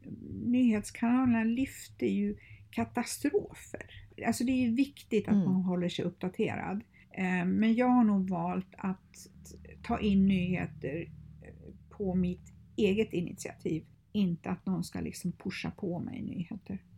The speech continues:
Speaker 2: Nej. I vanliga fall så kan jag hantera det bra, men nu märker jag i med den här andra vågen att det blir, det blir alldeles för mycket och det, det är så nattsvart allting, inte bara i
Speaker 1: Mm.
Speaker 2: Sverige utan i hela Europa. Och då känner jag, ska jag orka <laughs> överleva så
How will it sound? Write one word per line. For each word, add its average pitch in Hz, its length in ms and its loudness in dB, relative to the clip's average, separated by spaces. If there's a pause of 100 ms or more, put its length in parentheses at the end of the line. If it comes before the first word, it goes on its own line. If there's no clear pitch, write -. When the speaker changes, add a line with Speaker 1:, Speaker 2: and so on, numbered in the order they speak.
(140)
Speaker 2:
Nej. 175 280 0
I 185 40 -6 (300)
vanliga 294 240 2
fall 160 140 -2
så - 180 -2
kan - 180 0
jag 165 80 2
hantera 156 540 0
det 147 80 0
bra, 208 480 0
men 170 440 0 (380)
nu 226 200 6
märker 156 400 0
jag 147 140 -6
i 180 140 4
med 160 340 0
den 175 200 2
här 160 180 -2
andra 160 300 0
vågen 160 420 -2
att 151 140 -6
det 185 100 0
blir, 170 320 2 (400)
det 208 120 4
blir 185 180 2
alldeles 160 520 0
för 170 60 -4
mycket 175 420 -2
och 160 100 2
det, 170 260 2 (440)
det 190 100 4
är 196 60 6
så 190 160 4
nattsvart 226 960 4
allting, 160 340 -4
inte 185 220 0
bara 190 160 4
i - 20 6
Speaker 1:
Mm. 208 80 6
Speaker 2:
Sverige 185 520 2
utan 170 260 -2
i - 20 2
hela 170 180 2
Europa. 185 380 0
Och - 80 0
då 185 100 2
känner 170 300 0
jag, 170 120 -4
ska - 220 4
jag 202 160 10
orka 185 400 12
<laughs> - 20 12
överleva 185 540 8
så 175 360 4